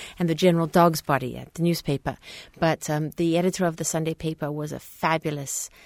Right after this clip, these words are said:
you know, traditional newsman with a cigarette hanging out one corner of his mouth and a cup of coffee in the other hand, black, of course. And, you know, every second word was a swear word.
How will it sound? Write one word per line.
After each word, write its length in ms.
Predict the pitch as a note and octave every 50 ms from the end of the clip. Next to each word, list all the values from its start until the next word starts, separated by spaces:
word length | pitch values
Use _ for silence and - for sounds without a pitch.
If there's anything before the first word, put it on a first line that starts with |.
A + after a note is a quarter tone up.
| - - - _ - -
you 120 | - C3+
know, 200 | D#3+ D#3 D3+ D3+ - -
traditional 560 | - - D#3 E3+ F3+ F3 - - F3+ E3 D#3+
newsman 600 | E3 E3 E3 E3 E3 D#3 - D#3 C#3+ C#3 D3 D3+
with 160 | D3 D3 -
a 60 | D3
cigarette 440 | C#3 - - F3+ D#3+ E3+ D#3+ D#3+ -
hanging 280 | D3+ E3+ E3 D#3+ D#3+ D#3
out 160 | D3+ C#3+ -
one 160 | D3 D#3 D#3
corner 300 | - - - E3+ D#3+ D#3
of 60 | D3
his 200 | D3+ D3+ C#3+ -
mouth 300 | D#3+ D3+ C#3+ D3 D3+ -
and 100 | C#3 -
a 60 | -
cup 220 | - - F3 E3 -
of 60 | D3
coffee 340 | - - D#3+ D#3 - - D#3+
in 80 | D3+
the 120 | D3 D3 D3
other 180 | C#3+ C#3 C#3
hand, 320 | D3 D3+ D3 D3 D3 D3+ D3+
black, 320 | C#3+ C#3+ C3+ C3+ - -
of 160 | C#3 B2+ -
course. 420 | - - D#3 D3 C#3+ D3+ - - - - - - - - - - - - -
And, 280 | F3 E3+ E3+ D#3+ - - - _ _
you 120 | - G3+ F3
know, 80 | D#3
every 240 | D3 D#3+ D#3+ D#3+ E3+
second 440 | D#3 - - D3+ - - E3+ E3 D#3+
word 340 | D#3 D#3+ D3+ D3 D3 C#3+ -
was 240 | D#3 C#3 C#3+ D3 D3
a 40 |
swear 340 | D3 - - G#3 G3 F3 D#3+
word. 260 | D3+ D3 C#3+ C#3+ -